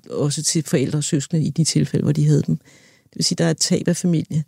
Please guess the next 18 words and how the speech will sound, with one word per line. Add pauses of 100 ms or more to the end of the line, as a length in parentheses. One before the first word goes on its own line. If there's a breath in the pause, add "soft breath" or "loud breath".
(920 soft breath)
De
har
fået,
øh,
de
har
mistet
deres
modersmål,
det
vil
sige,
de
har
mistet, (580 soft breath)
øh,
evnen
til